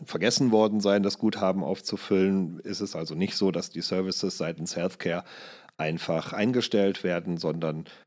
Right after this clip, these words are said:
dann läuft das Konto ins Minus, damit nicht die Praktiker, die am Patienten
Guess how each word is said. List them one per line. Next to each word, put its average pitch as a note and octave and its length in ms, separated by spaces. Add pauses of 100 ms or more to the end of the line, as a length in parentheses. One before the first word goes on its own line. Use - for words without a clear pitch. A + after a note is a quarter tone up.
(120)
dann E2 360
läuft D#2+ 500
das D#2+ 120
Konto E2 460
ins - 460
Minus, A2 600
damit F2 540
nicht - 560
die D#2+ 240 (360)
Praktiker, - 640
die D#2 180
am D2+ 160
Patienten F2+ 720